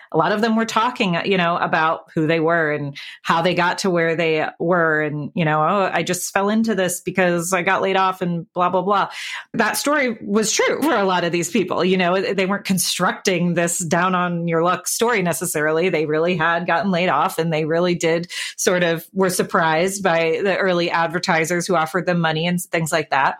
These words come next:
But then that narrative just, like, implanted itself in the <laughs> industry and has refused to quit fifteen years on, even though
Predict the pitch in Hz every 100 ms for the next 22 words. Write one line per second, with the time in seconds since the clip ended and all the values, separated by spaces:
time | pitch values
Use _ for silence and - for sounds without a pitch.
0 | _ 226 220 214 196 180 185 214 226 -
1 | _ _ _ _ 180 185 262 226 170 151
2 | 190 180 180 170 139 - - _ _ 196
3 | 202 - - 262 269 254 202 165 - 170
4 | 110 165 214 202 196 202 214 214 - 185
5 | 160 254 240 247 - - - - 208 208
6 | 240 208 190 185 180 185 - - 339 339
7 | 320 269 269 262 170 - 247 233 302 254
8 | 202 196 190 196 175 165 - 220 220 202
9 | 196 185 175 185